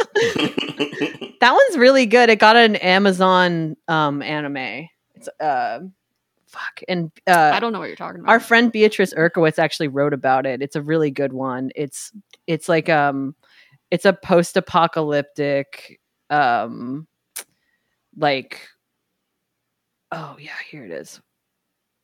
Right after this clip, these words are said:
Speaker 2: Oh, no, but this is the, um, Shoujo Shumatsu Ryoko. Uh, but I don't know the English <laughs> version.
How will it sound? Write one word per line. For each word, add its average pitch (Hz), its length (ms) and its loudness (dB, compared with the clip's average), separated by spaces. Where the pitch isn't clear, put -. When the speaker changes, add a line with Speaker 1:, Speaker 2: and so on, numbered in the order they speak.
Speaker 2:
Oh, 160 80 -10
no, 147 120 -8
but 135 100 -12
this 147 180 -14
is 131 140 -16
the, 127 420 -10
um, 101 400 -10
Shoujo 185 500 2
Shumatsu 160 840 -2
Ryoko. 127 800 -4
Uh, 160 40 -8
but 151 140 -6
I 147 100 -8
don't 143 200 -10
know 143 160 -10
the 120 340 -12
English - 400 -12
<laughs> - 40 -12
version. 359 640 -6